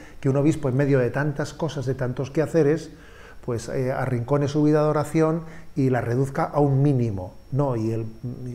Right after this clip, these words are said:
y, y se nos recuerda que lo principal que puede hacer un obispo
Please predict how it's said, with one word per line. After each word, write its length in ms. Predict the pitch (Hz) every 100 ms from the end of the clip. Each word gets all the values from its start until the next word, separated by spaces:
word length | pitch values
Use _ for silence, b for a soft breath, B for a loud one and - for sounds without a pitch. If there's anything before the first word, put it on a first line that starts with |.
| 131
y, 140 | 120 113 120 120 143
y 40 |
se 140 | - 113
nos 200 | 113 104
recuerda 460 | 110 147 123 113 - B B B
que 400 | - 131 120 117 - B -
lo 120 | 120
principal 540 | 127 - 127 156 143
que 140 | 139 135
puede 220 | 139 139
hacer 220 | 135 143
un 120 | 139
obispo 580 | 135 139 135 - 147 -